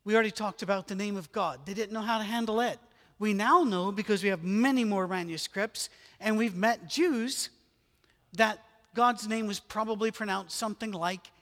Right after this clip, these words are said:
Yahweh. They did not. Therefore,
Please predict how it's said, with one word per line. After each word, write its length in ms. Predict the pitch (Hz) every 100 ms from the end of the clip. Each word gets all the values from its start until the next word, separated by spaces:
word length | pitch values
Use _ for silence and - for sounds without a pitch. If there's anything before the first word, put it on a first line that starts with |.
| _
Yahweh. 520 | 170 185 175 156 117 - _ _ _ _ -
They 120 | 196
did 240 | 165 196
not. 440 | 180 208 113 - - _ _ _ _ 165
Therefore, 580 | 196 - 208 220 254